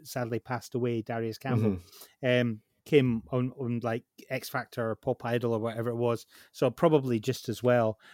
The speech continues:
Speaker 1: But I,
Speaker 2: Yeah.
Speaker 1: as I, I was allowed to have his middle name as D. So he's,
Speaker 2: Oh, yeah.
Speaker 1: he, he's Angus D Gellatley. And I was so
Speaker 2: Mm-hmm.
Speaker 1: annoyed when we got a brick,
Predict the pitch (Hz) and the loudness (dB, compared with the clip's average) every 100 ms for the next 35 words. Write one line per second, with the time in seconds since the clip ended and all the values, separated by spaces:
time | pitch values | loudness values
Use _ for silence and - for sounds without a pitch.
0 | - - 160 160 165 175 170 170 170 160 | 0 8 8 8 6 8 6 4 2 2
1 | 156 165 156 160 175 160 165 165 156 135 | 6 6 6 6 6 8 6 8 6 2
2 | 156 143 160 139 135 135 151 147 135 139 | -4 -2 2 2 2 4 4 4 4 4
3 | 135 131 120 101 92 143 127 107 - _ | 2 2 0 -2 0 2 2 0 -6 _
4 | _ _ _ _ _ _ _ _ - - | _ _ _ _ _ _ _ _ -14 -14
5 | - - _ - 139 123 120 147 147 117 | -16 -20 _ 2 4 8 8 8 8 6
6 | 98 135 - 139 131 147 156 139 104 101 | 4 0 0 0 4 4 4 2 0 0
7 | 143 143 123 123 123 120 - 120 113 104 | 0 2 2 4 4 0 -4 -4 -2 -4
8 | - - 143 143 143 - 170 160 156 156 | -10 0 4 8 8 8 8 8 8 8
9 | 165 151 117 - 135 123 120 131 131 139 | 8 8 6 2 2 4 2 2 0 0
10 | 107 139 143 - | 4 6 6 4